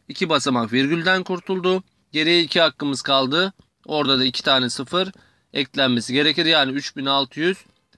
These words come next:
desimetreye eşit. Yolumuzun tamamı üç bin altı yüz desimetre. Bunun yarısını yürümüş, yarısı geriye kalmış. O zaman yapılacak işlem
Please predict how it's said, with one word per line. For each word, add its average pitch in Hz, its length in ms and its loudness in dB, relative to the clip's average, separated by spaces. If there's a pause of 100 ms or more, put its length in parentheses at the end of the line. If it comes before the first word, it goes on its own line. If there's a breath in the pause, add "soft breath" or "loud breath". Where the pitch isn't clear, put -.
(260)
desimetreye 139 800 2
eşit. - 380 -2 (760 soft breath)
Yolumuzun 190 440 2
tamamı 196 420 4
üç - 160 -2
bin 185 60 0
altı 180 280 2
yüz 160 100 -4
desimetre. 147 640 0 (640)
Bunun 214 280 4
yarısını 190 680 2
yürümüş, 185 520 0
yarısı 180 360 2
geriye 170 360 4
kalmış. 156 580 0 (360)
O 175 120 -4
zaman 165 260 2
yapılacak 151 560 2
işlem 170 420 0